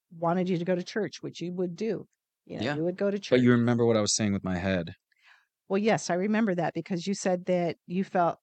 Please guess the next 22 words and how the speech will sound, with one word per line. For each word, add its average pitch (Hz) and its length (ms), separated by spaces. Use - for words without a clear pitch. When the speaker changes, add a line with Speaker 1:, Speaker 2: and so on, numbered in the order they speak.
Speaker 1:
you 196 120
s-, - 160
you 208 100
said 262 200
the 247 40
psychiatrist 202 840
would 160 100
s-, - 160
said 175 260
to 185 100
you 156 360
that 156 280
you 185 120
had, 170 240
like, 143 320
um, 143 460
that 160 160
what 190 160
you 185 180
went 170 260
through 277 320
damaged 170 680